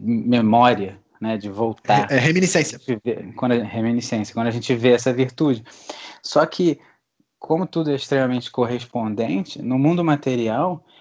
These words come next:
Speaker 1: existem coisas que correspondem ao que a gente tá buscando de verdade. Porque pensa bem, <laughs> é, todo mundo gosta de beleza, <coughs> certo? Só que beleza,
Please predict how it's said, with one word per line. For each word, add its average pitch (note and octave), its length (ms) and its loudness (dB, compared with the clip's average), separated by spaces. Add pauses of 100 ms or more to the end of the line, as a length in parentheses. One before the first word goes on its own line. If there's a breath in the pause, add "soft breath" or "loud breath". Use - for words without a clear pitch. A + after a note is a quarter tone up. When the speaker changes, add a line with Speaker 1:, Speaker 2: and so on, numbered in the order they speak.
(220 soft breath)
Speaker 1:
existem C3 400 -2
coisas B2+ 320 2
que C#3 120 -8
correspondem C#3 920 2 (760)
ao C#3 280 8
que E3 100 0
a D3+ 60 0
gente D#3 140 -2
tá D#3+ 160 4
buscando E3+ 400 -2
de E3+ 100 -8
verdade. F#3 560 0 (380 loud breath)
Porque F#3 240 2
pensa A3 320 0
bem, B2+ 260 -2 (420)
<laughs> - 1200 -2
é, A2+ 580 -2 (320)
todo G3 220 2
mundo F3+ 180 0
gosta C3+ 260 4
de A2+ 60 -8
beleza, F#2+ 520 -6
<coughs> - 920 0
certo? - 380 -10 (480 soft breath)
Só D#3 160 -8
que - 340 -8 (640)
beleza, C3+ 840 0